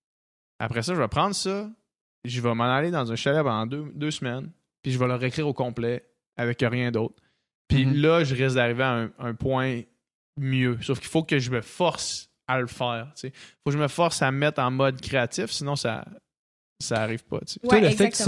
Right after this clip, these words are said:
Speaker 2: sors d'O D aussi, ça fait que t'as pas le choix d'être en, en mode réaction un peu à ce qui se passe. C'est des,
Speaker 1: C'est
Speaker 2: des
Speaker 1: ça
Speaker 2: gens qui t'arrivent
Speaker 1: l'affaire.
Speaker 2: avec des propositions, tout ça. Puis ce que je trouve intéressant, ce que tu disais tantôt, c'est que tu te sets des,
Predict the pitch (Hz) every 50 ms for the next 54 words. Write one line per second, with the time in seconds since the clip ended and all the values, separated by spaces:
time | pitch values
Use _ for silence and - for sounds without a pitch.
0 | 180 180 170 151 143 135 135 147 180 190 160 139 120 - - - 185 - - 131
1 | 123 - 180 180 - - 147 131 127 127 127 127 143 147 - - 139 - 156 165
2 | 196 180 170 147 135 135 143 131 139 151 160 147 117 123 143 147 135 131 - -
3 | 170 156 127 - 175 170 135 - - - - - - 160 160 156 147 127 - -
4 | 147 135 135 131 131 131 127 131 - - - - - 131 147 135 151 - - -
5 | 165 143 143 160 156 151 143 139 - 143 - 139 139 123 - - - - 151 156
6 | 156 165 156 - - - 165 190 233 - - - - _ _ _ _ _ _ _
7 | 151 139 135 - - _ _ _ _ _ _ _ _ _ _ _ _ _ _ _
8 | _ - - - - - - 180 180 175 165 156 135 131 - 196 196 - 156 -
9 | - 165 156 - 139 131 123 180 214 - - 147 - - - - - - 185 196
10 | 185 160 139 143 135 131 127 127 -